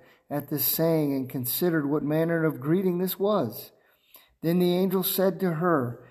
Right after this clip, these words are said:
"Do not be afraid, Mary, for you have found favor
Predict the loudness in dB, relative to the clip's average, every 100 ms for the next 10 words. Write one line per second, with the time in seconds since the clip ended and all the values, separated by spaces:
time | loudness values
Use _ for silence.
0 | -20 _ _ 0 4 4 4 2 0 0
1 | 0 2 2 2 -2 -4 -6 -10 -14 -20
2 | _ -4 0 6 6 4 2 0 0 -2
3 | -4 0 2 2 2 -2 -4